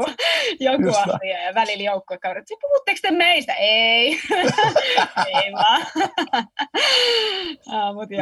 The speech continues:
Speaker 2: Just
Speaker 1: täällä
Speaker 2: näin.
Speaker 1: on kyllä, mut joo, tosiaan Emma, jos olisi tänne yksin tullut, niin olisi päässyt helposti sisään, niinku, meidän joukkueeseen. Meillä on, tää on oikeastaan yksi, niinku, parhaimmista joukkuehengistä, mitä on ollut itse asiassa
Speaker 2: Niin,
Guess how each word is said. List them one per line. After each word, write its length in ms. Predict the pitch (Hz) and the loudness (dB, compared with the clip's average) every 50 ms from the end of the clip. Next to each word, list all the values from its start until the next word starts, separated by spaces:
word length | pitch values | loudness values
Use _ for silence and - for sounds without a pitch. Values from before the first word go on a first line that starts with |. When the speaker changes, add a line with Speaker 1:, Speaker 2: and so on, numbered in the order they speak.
| 180 185 | -4 -4
Speaker 2:
Just 80 | 190 | -4
Speaker 1:
täällä 160 | 247 247 247 254 | 0 2 4 4
Speaker 2:
näin. 40 | 247 | 4
Speaker 1:
on 60 | 247 | 2
kyllä, 160 | 220 214 202 - | 0 -4 -8 -10
mut 220 | 220 220 214 - | -10 -12 -10 -6
joo, 280 | 202 208 202 196 190 190 | -2 0 2 2 2 0
tosiaan 460 | - 240 240 - 247 214 208 208 202 156 - - - - _ _ - _ - 113 | -2 -4 -4 -2 -2 -2 -2 -2 -4 -6 -8 -12 -16 -20 _ _ -20 _ -14 -12
Emma, 280 | 175 190 190 190 180 175 | -12 -12 -10 -10 -10 -10
jos 160 | 185 - 190 | -10 -10 -12
olisi 120 | 202 196 | -12 -14
tänne 200 | - - 185 170 | -14 -18 -18 -18
yksin 340 | - 185 - - - - - | -20 -20 -20 -20 -20 -20 -20
tullut, 340 | - - - - - - - | -20 -20 -20 -20 -20 -20 -20
niin 240 | 104 - - - 160 | -20 -16 -14 -12 -12
olisi 220 | 156 131 - _ _ _ _ _ _ _ _ _ | -12 -12 -14 _ _ _ _ _ _ _ _ _
päässyt 360 | - 175 160 180 - - 180 156 | -14 -12 -12 -12 -14 -16 -18 -16
helposti 400 | 170 175 175 165 185 185 - - | -16 -16 -16 -18 -20 -20 -20 -20
sisään, 460 | 185 - - - - - 101 - - 165 | -20 -20 -20 -18 -14 -14 -14 -14 -14 -16
niinku, 220 | 160 175 - - | -20 -20 -20 -20
meidän 220 | - 101 92 87 | -20 -20 -18 -18
joukkueeseen. 440 | 95 - - _ - - - - 82 | -18 -18 -20 _ -20 -20 -20 -20 -20
Meillä 200 | 78 78 - - - | -20 -20 -20 -20 -20
on, 60 | - _ _ _ _ _ _ _ | -20 _ _ _ _ _ _ _
tää 120 | 214 190 | -10 -10
on 100 | 185 175 | -10 -12
oikeastaan 400 | 180 196 277 269 - 233 190 185 | -12 -12 -12 -10 -8 -8 -8 -8
yksi, 220 | 196 - - _ _ _ _ _ _ _ - | -10 -16 -20 _ _ _ _ _ _ _ -20
niinku, 200 | 185 165 170 - - | -18 -18 -18 -12 -10
parhaimmista 540 | 196 180 170 180 170 131 - 190 - - | -10 -10 -10 -14 -18 -20 -20 -20 -20 -20
joukkuehengistä, 560 | - - - - 190 185 185 - - - _ _ - | -20 -20 -20 -20 -20 -20 -20 -20 -20 -20 _ _ -20
mitä 140 | - 92 - | -20 -20 -20
on 180 | - - 98 92 | -20 -20 -20 -20
ollut 320 | 98 107 104 - 180 - _ _ | -20 -18 -18 -20 -20 -20 _ _
itse 240 | - 196 202 _ 185 | -20 -20 -16 _ -14
asiassa 220 | 185 196 185 - 120 | -14 -12 -12 -10 -10
Speaker 2:
Niin, 80 | 117 | -8